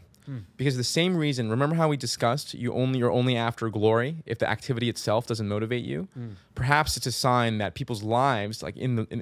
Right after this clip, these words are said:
Speaker 2: in the every lived, lived experience of it, is so, uh, hollow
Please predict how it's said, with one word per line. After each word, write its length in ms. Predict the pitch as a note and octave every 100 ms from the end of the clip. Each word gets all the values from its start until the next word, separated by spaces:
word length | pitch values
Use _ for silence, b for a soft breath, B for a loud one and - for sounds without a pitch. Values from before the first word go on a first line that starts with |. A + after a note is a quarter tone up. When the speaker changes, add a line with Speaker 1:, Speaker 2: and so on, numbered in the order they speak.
| D#2+
Speaker 2:
in 100 | A2
the 140 | G#2
every 180 | A2 A2
lived, 340 | G#2+ G#2+ G2+ - _ -
lived 520 | D2 - - A#2+ A2
experience 520 | G#2 - D3 D3+ A#2
of 120 | F#2+
it, 180 | G2 - b b b -
is 140 | A#2
so, 640 | - C3 C3 C3 A#2+ A2+ - b b b -
uh, 180 | G#2 G2+
hollow 560 | - - A#2+ C3+ F3+